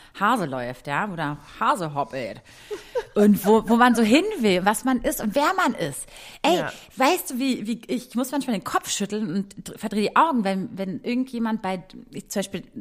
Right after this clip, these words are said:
Speaker 1: Beispiel, ja, so eine Sendung, wo vielleicht jüngere Menschen ein bisschen, also vorkommen, wie zum Beispiel sowas wie Germany's Next Topmodel und so, und dann sagt eine, "Oh, ich weiß, wer ich bin und was ich will und das und das", und ist einundzwanzig Jahre alt.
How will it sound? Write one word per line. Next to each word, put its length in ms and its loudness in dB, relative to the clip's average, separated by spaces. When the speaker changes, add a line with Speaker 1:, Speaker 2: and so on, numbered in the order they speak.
Speaker 1:
Beispiel, 540 0
ja, 260 0
so 80 -4
eine 240 0
Sendung, 420 2
wo 60 -6
vielleicht 320 -6
jüngere 440 -2
Menschen 520 0
ein 20 0
bisschen, 320 -4
also 180 -2
vorkommen, 380 -4
wie 60 -4
zum 160 -6
Beispiel 320 -8
sowas 240 -10
wie 60 -8
Germany's 360 -4
Next 200 -10
Topmodel 300 0
und 100 0
so, 80 -2
und 100 0
dann 160 -4
sagt 340 -6
eine, 260 -2
"Oh, 140 0
ich 140 -6
weiß, 240 0
wer 80 -2
ich 160 -8
bin 220 2
und 120 -2
was 160 -8
ich 220 -12
will 360 0
und 120 -8
das 120 -8
und 80 -6
das", 120 -8
und 120 -10
ist 280 -10
einundzwanzig 500 -4
Jahre 260 -2
alt. 180 -6